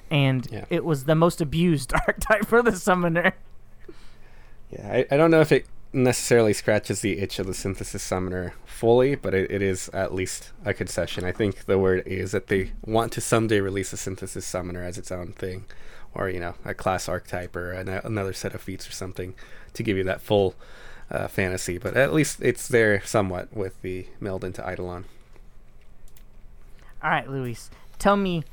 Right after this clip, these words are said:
Speaker 1: what kind of Summoner build did you bring to us today?
Speaker 2: Well, I wanted to focus on making just a really big, tough,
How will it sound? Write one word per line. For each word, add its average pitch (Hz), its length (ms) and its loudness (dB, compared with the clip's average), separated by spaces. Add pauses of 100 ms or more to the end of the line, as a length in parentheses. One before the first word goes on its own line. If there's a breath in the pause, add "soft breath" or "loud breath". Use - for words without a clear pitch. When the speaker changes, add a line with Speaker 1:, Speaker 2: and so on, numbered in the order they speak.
(680 soft breath)
Speaker 1:
what 208 180 2
kind 190 240 4
of 139 240 0
Summoner 208 380 4
build 170 400 6
did 143 180 -4
you 160 60 -2
bring 139 300 0
to 131 120 -2
us 127 120 -2
today? 117 460 -6 (800)
Speaker 2:
Well, 156 280 8 (140)
I 175 640 8 (800 loud breath)
wanted 131 380 6
to 123 80 2
focus 104 520 2
on 101 340 -2
making 107 280 0
just 107 220 -6
a 95 60 0
really 117 340 2
big, 101 380 2
tough, - 420 -2